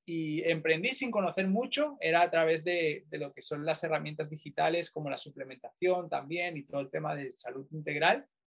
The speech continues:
Y pues la verdad que no me fue mal. En tan solo dos, dos años y medio, lo que yo hacía en mi tiempo libre, que eran negocios digitales, sin dejar mi trabajo, me permitió generar lo mismo, incluso superar más de mi sueldo.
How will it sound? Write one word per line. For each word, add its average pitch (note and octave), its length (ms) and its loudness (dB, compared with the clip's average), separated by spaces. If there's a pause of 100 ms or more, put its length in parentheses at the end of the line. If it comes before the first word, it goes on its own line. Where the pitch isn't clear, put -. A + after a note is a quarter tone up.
(240)
Y F3 300 2
pues D#3+ 260 2
la D#3+ 140 8
verdad D#3 260 6
que C4+ 140 4
no C4 80 -2
me B3+ 120 2
fue C4+ 140 4
mal. A3+ 380 4 (260)
En D#3 160 -4
tan D3+ 160 2
solo F#3 220 2
dos, B3 400 4
dos A3+ 640 -2
años A#3 340 0
y A3 60 -4
medio, A3 440 0 (760)
lo F3 180 4
que F3 140 0
yo F3 100 6
hacía F#3 200 4
en G3 80 2
mi F#3+ 100 0
tiempo F#3+ 340 -2
libre, F#3 320 2
que G3+ 80 -2
eran E3+ 160 -2
negocios D#3+ 400 -4
digitales, D#3 560 0
sin D#3+ 140 -4
dejar D3+ 260 2
mi D#3+ 100 -6
trabajo, D#3+ 540 0 (460)
me F3 180 6
permitió F3 460 4
generar G3 420 8
lo G3 180 4
mismo, A#3+ 560 2
incluso F3+ 360 -4
superar F3+ 440 4
más F#3+ 500 -2
de F3 140 -6
mi D#3 120 -6
sueldo. G3 500 0